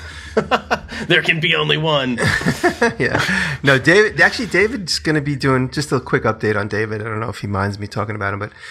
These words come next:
Speaker 2: David Welder bought a house with his girlfriend, a small house in the country, about a hundred miles from me, and not, and maybe about sixty miles from me. And he is gonna start his channel back up again,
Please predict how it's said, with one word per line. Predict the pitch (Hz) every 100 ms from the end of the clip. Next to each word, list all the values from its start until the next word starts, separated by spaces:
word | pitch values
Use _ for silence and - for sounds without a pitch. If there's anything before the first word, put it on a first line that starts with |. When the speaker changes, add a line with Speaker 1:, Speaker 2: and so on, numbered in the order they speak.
| - -
Speaker 2:
David | - 135 151
Welder | 120 113 117
bought | 107 107
a | 101
house | 104 104 -
with | 127
his | 135
girlfriend, | - 95 87 - 92 113 - - -
a | -
small | - 113 123
house | 120 104 120
in | 110
the | 101
country, | - 110 113 - 139 175 -
about | 110 98 - -
a |
hundred | 123 117 110
miles | 107 107
from | - 95
me, | 92 113 - - - - -
and | - 107 107 104 101 _ -
not, | - 240 -
and | 247
maybe | 269 226 208
about | 101 107
sixty | - 120 -
miles | 87 69 -
from | 69
me. | 57 - - - - -
And | 117 113 110 - _
he | 131 127 131 127 127 - - _ -
is | 127 113
gonna | - 120 117
start | - 113 110
his | 113 -
channel | - 110 107
back | 104 101 107
up | -
again, | 104 104 110 131